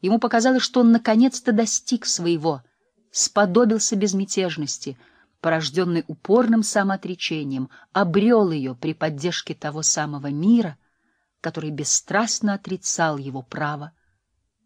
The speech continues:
на существование. Он шагал легко, и звук его шагов казался ему не то чтобы совсем чужим, но не более привычным, чем звериные шорохи в зарослях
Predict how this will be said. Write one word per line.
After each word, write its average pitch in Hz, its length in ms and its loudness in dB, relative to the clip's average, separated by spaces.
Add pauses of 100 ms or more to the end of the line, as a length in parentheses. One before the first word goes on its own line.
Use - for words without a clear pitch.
на 143 120 -6
существование. 131 1120 -8 (600)
Он 208 100 2
шагал 220 340 2
легко, 196 540 -6 (400)
и 214 60 2
звук 220 300 4
его 233 140 4
шагов 233 340 2
казался 220 440 2
ему 214 120 4
не 214 120 4
то 254 100 -6
чтобы 226 240 -4
совсем 226 380 -2
чужим, 226 480 2 (560)
но 240 160 8
не 285 140 8
более 226 340 4
привычным, 226 560 2
чем 226 240 4
звериные 254 560 4
шорохи 262 500 0
в 220 60 -2
зарослях 226 600 0